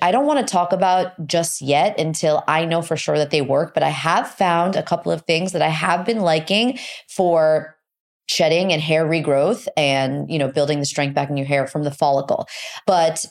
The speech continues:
again, I'm not gonna share those until I know for sure that they work for me. But one thing that I am so comfortable with sharing is this product from Briogeo, which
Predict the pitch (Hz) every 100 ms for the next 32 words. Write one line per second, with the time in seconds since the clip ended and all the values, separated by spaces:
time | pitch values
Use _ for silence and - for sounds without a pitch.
0 | _ _ _ - 180 147 156 170 156 165
1 | 156 156 156 156 160 170 151 160 151 156
2 | 156 156 160 - 156 147 143 151 143 139
3 | - - - 143 143 147 - - - -
4 | - _ 262 196 175 190 - - 160 185
5 | 240 247 165 202 180 160 151 151 151 -
6 | 262 - 185 156 139 135 135 135 - 156
7 | 131 131 143 - 165 151 143 - 147 143
8 | - 131 127 131 - 151 139 131 - 147
9 | 156 131 127 131 127 123 - - - -
10 | 190